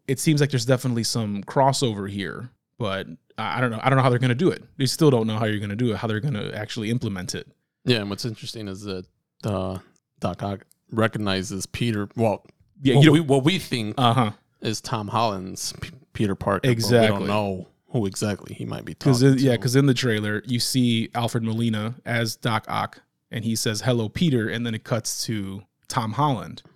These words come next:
Speaker 1: So the question is, is he actually talking to Tom Holland, or is he talking to,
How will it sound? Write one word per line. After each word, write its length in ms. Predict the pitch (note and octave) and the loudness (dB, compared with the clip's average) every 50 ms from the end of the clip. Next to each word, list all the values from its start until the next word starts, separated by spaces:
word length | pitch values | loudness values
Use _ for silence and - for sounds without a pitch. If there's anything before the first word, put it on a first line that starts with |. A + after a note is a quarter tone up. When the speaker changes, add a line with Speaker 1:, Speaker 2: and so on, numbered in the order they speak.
| _ _ | _ _
Speaker 1:
So 200 | - - B2 A2 | -2 0 0 0
the 100 | G#2 A2 | -2 0
question 340 | - - D#3 C#3 - - A#2+ | 4 6 6 6 4 2 0
is, 160 | A#2 A2 G2+ | 0 -2 -2
is 80 | A2 G#2+ | -2 -2
he 120 | A2 A2+ B2 | -2 2 4
actually 320 | C#3+ D#3 D#3 - D3 C3+ | 6 6 6 4 2 2
talking 280 | - C3+ A#2+ A2+ - A2+ | 2 2 0 0 0 -4
to 60 | A2 | -4
Tom 240 | - - A#2 A2+ G#2+ | -2 -2 -2 -2 -2
Holland, 380 | A2+ A2+ A2 A2 A2+ B2+ C#3 - _ _ _ _ _ _ _ - | -2 -4 -4 -4 -6 -8 -8 -10 _ _ _ _ _ _ _ 6
or 440 | D3 D3+ C#3 A#2+ A2+ A2+ C3+ - - _ _ - | 8 8 8 8 6 2 -2 -4 -8 _ _ -4
is 80 | B2+ | -2
he 80 | A#2 A2+ | -2 0
talking 380 | - C3 B2 A#2 A2 A2+ A2 G#2+ | 0 0 0 0 -2 -4 -6 -6
to, 440 | - - A#2 G#2+ G#2 G2+ G2 G2+ | -4 -4 -4 -4 -2 -4 -6 -8